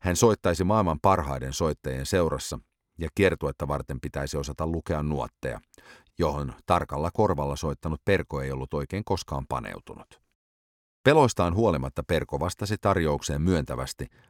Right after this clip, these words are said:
pakkasi soittimensa ja matkusti ensimmäistä kertaa ulkomaille. Dizzy Gillespie Seventieth Anniversary Big Band kokoontui ensimmäistä kertaa Sir Studioilla New Yorkissa.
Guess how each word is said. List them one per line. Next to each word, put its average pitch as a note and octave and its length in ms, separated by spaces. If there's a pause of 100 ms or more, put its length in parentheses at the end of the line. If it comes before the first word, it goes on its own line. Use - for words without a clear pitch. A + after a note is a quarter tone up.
(160)
pakkasi - 420
soittimensa C#2 640
ja C2+ 140
matkusti D2 600
ensimmäistä C2 520
kertaa C2 480
ulkomaille. G1+ 640 (1080)
Dizzy G#2 240
Gillespie D#2 760 (120)
Seventieth E2+ 680
Anniversary D2+ 680
Big F2+ 280
Band C2 240 (120)
kokoontui E2 580
ensimmäistä D2+ 640
kertaa C#2 420
Sir E2 300
Studioilla C2 640
New C#2+ 240
Yorkissa. - 500